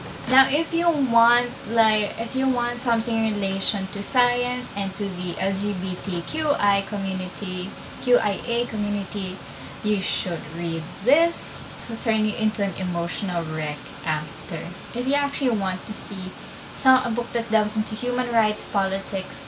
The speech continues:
then you should read The Patron Saints of Nothing by Randy Rebay. And lastly, if you do want a book that talks about love and romance and heartbreaks and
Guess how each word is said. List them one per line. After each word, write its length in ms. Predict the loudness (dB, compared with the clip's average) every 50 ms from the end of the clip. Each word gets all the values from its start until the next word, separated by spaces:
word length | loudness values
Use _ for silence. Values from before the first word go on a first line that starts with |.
| -6 -2 2
then 180 | 4 6 6
you 140 | 6 6 4
should 200 | 4 2 0 0
read 260 | 0 0 0 0 -2
The 60 | -2
Patron 460 | -4 -4 -4 -4 -4 -4 -4 -4 -4 -4
Saints 380 | -4 -4 -4 -4 -4 -6 -8 -6 -4
of 260 | -4 -4 -4 -4 -4 -2 -2
Nothing 400 | -2 -2 -2 -2 -2 0 0 0
by 240 | 0 0 0 0
Randy 640 | 0 -2 -2 -2 0 0 -2 -2 -4 -4 -4 -4 -4 -4 -4
Rebay. 560 | -4 -4 -4 -4 -6 -6 -6 -6 -6 -6 0 4
And 420 | 6 8 10 8 8 6 6 4 6
lastly, 800 | 6 6 6 4 0 -2 -2 -4 -4 -4 -6 -4 -2 -2 0 0
if 160 | -2 0 0
you 80 | 0
do 260 | 0 0 0 0 0 0
want 380 | 0 0 0 0 0 0 0
a 60 | -2
book 340 | 0 0 0 0 0 -2 -4
that 140 | -6 -4 -2
talks 260 | -2 -2 -2 -2 -2
about 340 | -2 -2 -2 -2 -4 -4 -4
love 540 | -2 -2 0 0 2 2 2 0 -2 -2 -4
and 240 | -4 -4 -2 -2 -2 -2 -2 0
romance 640 | 2 4 4 4 4 2 0 0 -2 -2 -4 -4 -4
and 80 | -4
heartbreaks 920 | -2 0 2 2 2 2 0 -4 -6 -6 -4 -4 -4 -4 -6 -6 -8 -8 -6
and 180 | -6 -6 -6